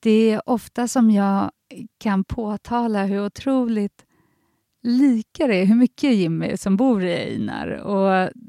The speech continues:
det var ju en utav de rädslorna jag hade också, att, att jag inte skulle minnas, att jag inte skulle minnas Jimmys alla egenheter och hans sätt att vara och, och s-,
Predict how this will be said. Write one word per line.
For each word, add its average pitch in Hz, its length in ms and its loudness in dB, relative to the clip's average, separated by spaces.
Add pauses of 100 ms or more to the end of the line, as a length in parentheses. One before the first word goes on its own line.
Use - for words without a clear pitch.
(420)
det 226 260 4
var 285 120 4
ju 240 120 4
en 262 260 0
utav 226 240 -2
de 185 180 -2
rädslorna 196 720 -2
jag 190 100 0
hade 185 300 -4
också, 208 380 -2
att, 185 220 -4 (500)
att - 140 -8
jag 240 100 4
inte 240 180 4
skulle 214 300 0
minnas, 247 920 6
att 233 160 -6
jag 240 100 2
inte 226 220 0
skulle 220 440 -2 (680)
minnas 233 680 4
Jimmys 202 520 2
alla 196 320 -6
egenheter 208 920 -4
och 214 100 -8
hans 202 340 -8 (300)
sätt - 540 -8
att 220 140 -6
vara 202 640 -2
och, 185 400 -8
och 185 520 -6 (120)
s-, - 240 -14